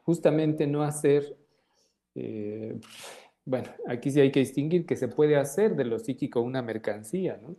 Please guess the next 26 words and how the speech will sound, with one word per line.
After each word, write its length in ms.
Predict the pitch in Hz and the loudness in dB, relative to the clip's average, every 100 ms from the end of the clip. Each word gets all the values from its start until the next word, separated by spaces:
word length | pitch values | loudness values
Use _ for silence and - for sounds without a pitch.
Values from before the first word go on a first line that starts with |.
| _ _ _ - | _ _ _ -2
Y 100 | 113 | 0
del 220 | 107 110 | 2 0
descubrimiento 840 | 107 113 - 143 143 135 131 131 | -2 -4 -2 0 2 2 0 -2
freudiano 500 | 143 113 104 110 123 | -4 -4 -2 -2 -2
una 200 | 180 139 | -4 -4
mercancía, 720 | 123 110 110 107 117 196 214 - | -2 -4 -4 -8 -6 -4 -4 -6
¿por 160 | 107 | -8
qué 120 | - | -6
no? 240 | 123 190 220 - _ _ _ _ - - | -6 -4 -6 -8 _ _ _ _ -20 -10
Es 120 | 120 | -6
decir, 500 | 113 110 123 139 - _ _ _ _ _ _ - | -4 -2 -2 -2 -6 _ _ _ _ _ _ -8
en 140 | 107 | -4
esa 340 | 117 117 127 117 | -2 2 2 2
cuestión 440 | 107 - 127 127 | -2 0 0 2
de, 320 | 123 117 110 - | 2 2 0 2
¿por 160 | 160 | 4
qué 100 | 160 | 6
no? 160 | 202 214 | 6 6
Me 120 | 208 | 6
refiero 460 | 175 156 175 180 165 | 6 6 6 6 6
a, 320 | 160 190 - _ _ _ | 4 2 -6 _ _ _
se 160 | - | -2
ha 40 | 110 | 0
llegado 400 | 107 104 104 104 | 0 0 -2 -2
a 80 | 127 | -4
eso. 300 | 123 - | -4 -12